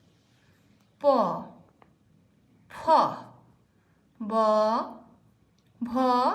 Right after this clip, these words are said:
ম, অন্তর্জ, র, ল,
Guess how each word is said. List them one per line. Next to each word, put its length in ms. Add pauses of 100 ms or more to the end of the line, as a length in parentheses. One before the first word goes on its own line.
(640)
ম, 140 (1600)
অন্তর্জ, 520 (1200)
র, 160 (1400)
ল, 40